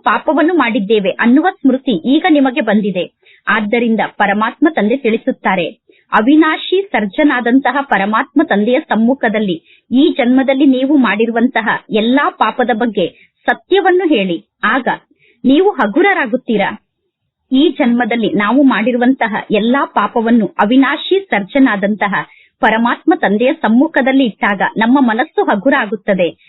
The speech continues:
ಇನ್ನು ಜನ್ಮ ಜನ್ಮಾಂತರದ ಪಾಪದ ಹೊರೆಯೇನು ತಲೆಯ ಮೇಲಿದೆ, ಆ ಪಾಪದ ಹೊರೆಯನ್ನು ಸಮಾಪ್ತಿ ಮಾಡಿಕೊಳ್ಳುವುದಕ್ಕೋಸ್ಕರ ಯೋಗದಲ್ಲಿ ಸ್ಥಿತ ಆಗಬೇಕು. ಯೋಗದ ಮೂಲಕ ಪಾಪ ನಾಶ ಆಗುತ್ತದೆ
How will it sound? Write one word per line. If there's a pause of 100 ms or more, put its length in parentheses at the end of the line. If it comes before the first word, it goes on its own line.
(180)
ಇನ್ನು (300)
ಜನ್ಮ
ಜನ್ಮಾಂತರದ (140)
ಪಾಪದ
ಹೊರೆಯೇನು
ತಲೆಯ
ಮೇಲಿದೆ, (360)
ಆ (100)
ಪಾಪದ
ಹೊರೆಯನ್ನು
ಸಮಾಪ್ತಿ
ಮಾಡಿಕೊಳ್ಳುವುದಕ್ಕೋಸ್ಕರ (400)
ಯೋಗದಲ್ಲಿ
ಸ್ಥಿತ
ಆಗಬೇಕು. (120)
ಯೋಗದ
ಮೂಲಕ (180)
ಪಾಪ
ನಾಶ
ಆಗುತ್ತದೆ